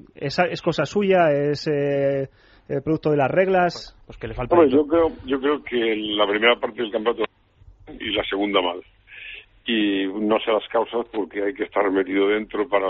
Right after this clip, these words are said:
Speaker 3: saber cuáles pueden ser las causas, pero no me cabe ninguna duda de que, por ejemplo, ya sea pre-, cosa que le acusaban, eh, que no tiraba, que no tiraba, que no tiraba, y yo creo que ahora ya, pues, hay muchos menos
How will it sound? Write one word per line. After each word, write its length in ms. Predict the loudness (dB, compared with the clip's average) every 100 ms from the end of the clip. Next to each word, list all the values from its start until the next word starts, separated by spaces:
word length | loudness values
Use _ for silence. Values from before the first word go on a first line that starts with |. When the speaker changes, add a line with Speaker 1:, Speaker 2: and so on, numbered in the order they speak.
| -2
Speaker 3:
saber 220 | -2 0
cuáles 200 | -2 -2
pueden 180 | -2 -2
ser 100 | 0
las 100 | 0
causas, 400 | 0 -2 0 -2 -4 -20 -20 -20 -18 0
pero 280 | 2 4 2
no 160 | 0
me 180 | 2 0
cabe 300 | 2 2 2
ninguna 420 | 0 -4 -2 0
duda 360 | 2 2 4 4
de 200 | 2 -2
que, 460 | 0 2 4 2 -2 -4
por 120 | -2
ejemplo, 340 | 0 -4 -2
ya 200 | 2 2 2
sea 140 | -2
pre-, 100 | -2 -12 _ _ _ _ -12
cosa 340 | -10 -6 -6
que 200 | -2 -4 -4 -10 -18 -20 _
le 140 | 0 0
acusaban, 840 | 0 -2 2 4 6 4 2 -2 -6 -20 -20 -10
eh, 500 | 2 4 6 6 4 2
que 340 | 2 2 4 2
no 120 | 2
tiraba, 500 | 2 4 6 6 4
que 80 | 2
no 100 | 0
tiraba, 300 | 2 4 4
que 80 | 4
no 80 | 0
tiraba, 500 | 2 4 4 2 -2 -12 -20 _ _
y 500 | -10 -6 -4 -2 0
yo 160 | 2 2
creo 220 | 2 0
que 100 | 0
ahora 220 | 0 2 4 4 2
ya, 60 | 0
pues, 180 | -2 0 0
hay 120 | 0
muchos 360 | -2 -2 0 2
menos 200 | 0